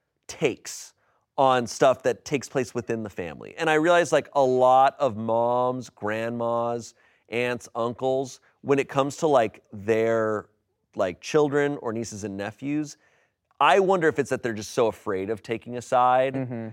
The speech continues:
Speaker 1: that they just kind of, like, do weird shit. But a lot of times they really blame the wrong person, it seems like.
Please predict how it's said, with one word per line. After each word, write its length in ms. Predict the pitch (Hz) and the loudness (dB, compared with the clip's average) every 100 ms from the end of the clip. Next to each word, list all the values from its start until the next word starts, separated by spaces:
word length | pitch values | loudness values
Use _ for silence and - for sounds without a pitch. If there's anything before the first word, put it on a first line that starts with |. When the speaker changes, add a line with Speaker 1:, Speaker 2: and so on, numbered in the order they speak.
| - | -6
Speaker 1:
that 180 | - 131 | 0 2
they 120 | 135 | 2
just 220 | 127 131 - | 2 -2 0
kind 200 | 139 135 | 2 2
of, 100 | 117 | 4
like, 240 | 120 104 _ _ _ _ _ _ - _ _ - | 4 2 _ _ _ _ _ _ -20 _ _ -6
do 140 | 131 | -4
weird 280 | 117 135 120 | -2 -2 0
shit. 240 | 147 127 | -2 0
But 100 | - | -2
a 20 | |
lot 200 | 156 175 | 2 2
of 60 | 247 | 0
times 280 | - 285 185 | -2 -4 0
they 120 | 156 | 0
really 260 | 135 170 156 | 0 -2 -4
blame 680 | 120 120 135 151 143 113 | -4 -2 -2 -2 -4 -8
the 140 | 117 123 | -6 -6
wrong 420 | 110 113 120 117 | 0 0 0 -2
person, 420 | - 107 87 - - - _ _ _ | -6 -8 -8 -14 -20 -20 _ _ _
it 180 | - 110 | -8 -8
seems 380 | - 95 85 85 | -8 -10 -10 -10
like. 320 | 65 60 | -10 -12